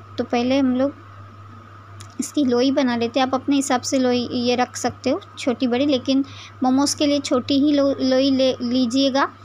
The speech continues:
ताकि आपको आसानी हो बेलने में और मोमोज़ बनाने में भी आसानी हो। और हमें एकदम, अ, पतली रोटी बनानी है, एक छोटी सी पतली रोटी बना लेनी है। तो ये देख सकते हो, मैं यहाँ पे इसे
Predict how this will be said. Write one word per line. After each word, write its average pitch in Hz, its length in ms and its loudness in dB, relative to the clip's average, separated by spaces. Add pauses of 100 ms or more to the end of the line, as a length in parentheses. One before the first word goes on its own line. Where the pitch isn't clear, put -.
(300)
ताकि 247 260 0
आपको 262 560 0
आसानी 247 520 0
हो 294 140 4
बेलने 247 360 2
में 277 200 2
और 247 240 2
मोमोज़ 247 380 2
बनाने 233 360 0
में 262 180 2
भी 277 80 2
आसानी 247 460 2
हो। 285 200 2 (520)
और 254 100 0
हमें 262 160 2
एकदम, 262 220 -2
अ, - 1200 -4 (240)
पतली 320 560 0
रोटी 262 280 2
बनानी 226 440 -4
है, 226 60 -6
एक 220 60 -14 (100)
छोटी 277 460 2
सी 339 240 -2 (160)
पतली 269 320 0
रोटी 240 280 0
बना 233 260 -2
लेनी 233 300 -2
है। 392 60 -2
तो - 140 -4
ये 240 60 0
देख 220 200 -4
सकते - 320 -8
हो, 320 100 -2 (240)
मैं 247 100 -2
यहाँ 240 240 -2
पे 247 60 0
इसे 285 220 -2